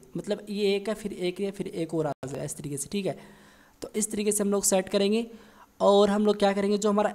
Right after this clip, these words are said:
एंकर टैग है इसको हम लोग डिज़ाइन करेंगे अभी। तो जो डॉट लिस्ट यूजर के अंदर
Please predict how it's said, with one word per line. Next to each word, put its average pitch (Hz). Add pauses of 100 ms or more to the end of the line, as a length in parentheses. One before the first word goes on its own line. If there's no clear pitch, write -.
एंकर 202
टैग 208
है 202
इसको 202
हम 202
लोग 190
डिज़ाइन 160
करेंगे 135
अभी। 120 (520)
तो 233
जो 240 (140)
डॉट 208
लिस्ट 226
यूजर 208
के 226
अंदर 180